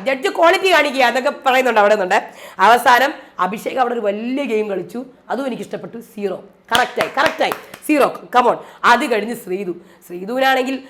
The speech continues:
ശ്രീതുവിന് ഭയങ്കര ഒരു ഇമേജ് കോൺഷ്യസ് ഉണ്ട്. അതാണ് അമ്മ വന്ന് പറഞ്ഞത്, "നീ ചെയ്യണത് എന്തോ ആയിക്കോട്ടെ മോളെ, തെറ്റായിക്കോട്ടെ, കുഴപ്പമില്ല, നീ ചെയ്യേ"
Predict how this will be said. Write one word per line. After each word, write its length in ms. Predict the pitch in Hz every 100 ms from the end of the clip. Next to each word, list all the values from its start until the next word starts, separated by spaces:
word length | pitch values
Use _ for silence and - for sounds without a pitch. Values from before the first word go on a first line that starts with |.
| -
ശ്രീതുവിന് 240 | 349 349 320
ഭയങ്കര 180 | 277
ഒരു 140 | 320 269
ഇമേജ് 420 | 247 269 302 -
കോൺഷ്യസ് 400 | 240 214 190 -
ഉണ്ട്. 180 | 135 131 _
അതാണ് 220 | 208 302 277
അമ്മ 220 | 226 269
വന്ന് 200 | 269 240 -
പറഞ്ഞത്, 320 | 180 180 147 - - -
"നീ 240 | 359 381
ചെയ്യണത് 400 | 320 277 339 311
എന്തോ 260 | 269 302 330
ആയിക്കോട്ടെ 400 | 269 240 226 214
മോളെ, 420 | 180 170 202 - - _ _
തെറ്റായിക്കോട്ടെ, 800 | 370 - - 466 359 277 254 214
കുഴപ്പമില്ല, 540 | 202 294 339 349 294 254
നീ 100 | 339
ചെയ്യേ" 640 | - 269 294 302 156